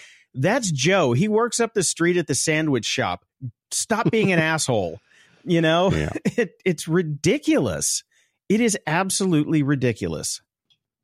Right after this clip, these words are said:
Speaker 2: Right.
Speaker 1: Well,
Speaker 2: Well, let's go back to Facebook now.
Speaker 1: <laughs>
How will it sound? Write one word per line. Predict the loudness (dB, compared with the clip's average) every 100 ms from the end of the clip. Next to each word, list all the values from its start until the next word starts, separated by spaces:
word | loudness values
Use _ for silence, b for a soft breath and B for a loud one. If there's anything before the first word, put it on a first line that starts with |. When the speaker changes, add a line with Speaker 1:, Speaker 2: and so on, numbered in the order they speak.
| _ _ -2
Speaker 2:
Right. | 0 -2 -6 _ _ _ _ _ _ _ _ _ _ _ -4
Speaker 1:
Well, | -2 0
Speaker 2:
Well, | 0 0 -4 -2
let's | 0
go | 2
back | 2 2
to | 2
Facebook | 0 0 -2
now. | -2
Speaker 1:
<laughs> | -2